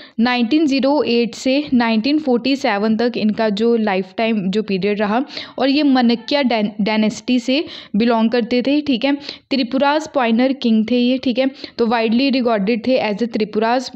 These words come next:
पॉइनर किंग। इनको, अ, सक्सीड किया गया his father, यानी कि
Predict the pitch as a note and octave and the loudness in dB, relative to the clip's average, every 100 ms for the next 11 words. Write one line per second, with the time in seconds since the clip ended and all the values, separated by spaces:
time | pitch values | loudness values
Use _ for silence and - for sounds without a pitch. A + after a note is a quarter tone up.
0 | - A3+ G#3 G#3 A#3+ A#3 A#3+ C#4 - - | -6 -2 0 0 0 0 0 0 -6 -14
1 | - C4 C4+ C4+ C#4 G#3+ A#3 A#3+ C4 - | -2 0 2 2 0 2 0 0 -4 -2
2 | C#4 D4 C#4+ C4+ A#3 G#3+ A#3+ C#4 C#4+ - | 0 0 0 0 0 2 2 0 -4 -4
3 | B3 A#3 - G#3+ G3 A3 A#3 A3 G#3+ G#3 | -2 -2 -2 -2 0 0 2 2 0 0
4 | C#4 | -4